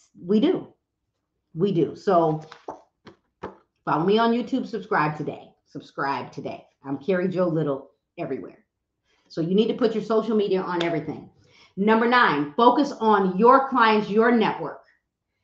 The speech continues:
Building a following, engaging with your network, and asking for the business. So if you only have a hundred followers, focus on your, your followers.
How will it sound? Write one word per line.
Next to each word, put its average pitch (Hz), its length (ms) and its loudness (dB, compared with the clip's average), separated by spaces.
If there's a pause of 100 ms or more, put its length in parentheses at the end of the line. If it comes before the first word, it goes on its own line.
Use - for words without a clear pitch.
(280)
Building 269 360 4
a 262 160 -2
following, 214 580 4
engaging 190 600 2
with 175 140 -2
your 202 260 4
network, 185 480 0
and 156 220 -4
asking 170 480 -6
for 165 160 -2
the 151 60 -4
business. 147 440 -4
So 208 100 0
if 196 100 0
you 254 120 2
only 320 200 4
have 247 120 6
a 233 60 6
hundred 226 340 0
followers, 233 560 6
focus 196 340 -2
on 220 240 2
your, 220 400 2
your 220 220 2
followers. 170 500 2